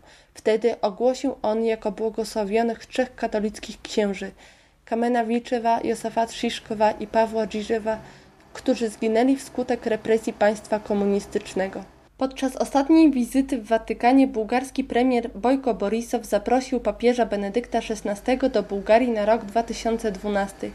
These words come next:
w dziesiątą rocznicę wizyty Jana Pawła drugiego. Bułgarski naród do dziś jeszcze pamięta ciepłe słowa przyjaźni wypowiedziane w roku tysiąc dziewięćset trzydziestym czwartym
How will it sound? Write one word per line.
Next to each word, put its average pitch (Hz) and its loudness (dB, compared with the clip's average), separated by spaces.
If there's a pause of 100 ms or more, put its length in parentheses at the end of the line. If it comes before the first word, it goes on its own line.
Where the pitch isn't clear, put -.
w 196 -8
dziesiątą 247 2
rocznicę 226 0
wizyty 214 -2
Jana 196 2
Pawła 190 0
drugiego. 190 -6 (540)
Bułgarski 277 2
naród 254 2
do 220 2
dziś 269 -2
jeszcze 277 0
pamięta 240 2
ciepłe 269 -2
słowa 254 0
przyjaźni 233 0
wypowiedziane 214 0
w 214 -8
roku 226 -4
tysiąc 220 -4
dziewięćset 226 2
trzydziestym 220 -2
czwartym 220 0